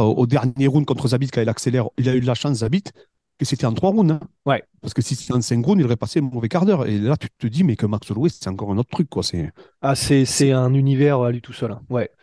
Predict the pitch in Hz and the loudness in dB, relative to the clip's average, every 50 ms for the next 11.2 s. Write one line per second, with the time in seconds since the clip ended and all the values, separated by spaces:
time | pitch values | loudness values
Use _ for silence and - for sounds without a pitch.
0 | - - - 165 196 233 233 160 113 - 180 175 - - 101 104 101 113 160 185 | -12 -2 2 4 6 6 6 6 4 4 2 0 2 0 2 4 4 4 4 2
1 | - 117 104 98 95 95 95 92 90 90 95 95 - _ - - 104 - - 135 | 4 2 4 4 4 4 6 4 4 4 2 0 -2 _ -8 -8 -6 -2 0 0
2 | 160 - - - 117 117 117 120 135 131 - 127 113 107 101 98 95 95 98 - | 0 0 0 0 2 2 4 2 2 2 2 0 0 0 0 -2 -2 -4 -4 -2
3 | 107 117 127 123 117 117 139 151 151 143 - - 107 117 135 120 95 85 82 82 | 0 0 0 2 2 2 2 4 2 2 2 0 0 2 2 2 2 0 -2 -4
4 | - - - - - _ _ _ _ _ _ _ _ _ - 113 104 98 104 104 | -6 -12 -20 -20 -20 _ _ _ _ _ _ _ _ _ -2 0 0 0 0 2
5 | - 131 135 120 - 113 - 123 120 117 113 113 - 123 113 - - 113 - - | 2 2 2 4 2 -2 0 2 2 2 2 2 2 0 -2 0 0 -2 0 0
6 | 117 107 - 120 - 120 117 107 - 120 117 113 - 113 110 123 156 170 - - | 0 0 0 0 0 0 -2 -2 0 -2 -2 0 2 2 4 4 2 2 2 0
7 | 113 104 101 101 101 110 117 - 120 107 - 139 120 120 110 131 110 - 113 104 | -2 0 0 -2 -4 -6 -8 -8 -6 -4 -2 0 0 0 0 0 2 2 2 2
8 | 107 110 113 104 - 131 143 123 123 131 127 - _ _ _ _ - - 143 - | 4 2 2 2 2 2 4 4 4 2 0 -2 _ _ _ _ -4 -4 -4 -2
9 | - - 160 147 - 131 123 110 - 135 - - 110 - 117 113 110 110 117 117 | 2 2 2 2 4 2 2 2 2 -2 0 -2 -4 -2 -2 -4 -2 -2 0 2
10 | 117 120 131 120 - - 104 95 - - 120 110 113 120 - - 104 101 110 104 | 2 2 2 0 0 -2 -6 -6 -2 -4 -4 -2 -2 -2 -2 -2 -4 -4 -4 -6
11 | - 123 120 107 | -4 -4 -6 -6